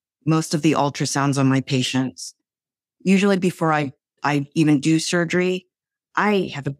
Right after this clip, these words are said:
very good understanding about what that pelvis is gonna look like and where things are stuck and where things are located. And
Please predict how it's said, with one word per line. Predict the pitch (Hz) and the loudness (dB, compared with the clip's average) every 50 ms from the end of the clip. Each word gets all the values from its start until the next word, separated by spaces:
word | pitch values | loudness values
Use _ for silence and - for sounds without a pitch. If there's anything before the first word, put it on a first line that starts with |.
| _ - | _ -2
very | 165 175 175 180 | 0 2 2 2
good | 170 175 143 | 2 2 0
understanding | 147 147 143 143 - - 147 139 139 135 135 | 0 0 0 -2 -2 0 2 4 4 4 4
about | 127 113 123 - | 2 0 -2 -4
what | 135 143 143 - | -4 -6 -4 -2
that | - 139 - - | -4 -4 -4 -2
pelvis | - 135 135 - - 127 - | -2 -2 -2 -2 -4 -4 -4
is | 131 127 | -4 -4
gonna | - 135 131 123 | -2 -2 -2 -2
look | 123 127 - - | -2 -4 -4 -4
like | 127 110 85 - - - | -4 -4 -4 -4 -4 -2
and | - 143 | -2 0
where | 139 135 139 | 0 0 -2
things | 139 - - 143 135 135 127 | -2 -2 0 2 2 2 2
are | 131 127 | 0 -2
stuck | 123 - - - - 120 110 - _ - | -2 -4 -4 -4 -4 -4 -4 -4 _ -6
and | - 135 135 | -2 0 0
where | 135 123 131 | 0 0 -2
things | - - 131 131 123 123 | 0 0 0 2 2 0
are | 117 123 | -2 -4
located. | 127 123 - - - - - - - 55 - - _ _ _ _ _ _ _ _ _ _ _ | -4 -6 -6 -6 -6 -8 -8 -6 -8 -10 -10 -12 _ _ _ _ _ _ _ _ _ _ _
And | - 175 170 170 165 170 165 165 170 165 | -2 0 2 2 2 2 4 4 2 2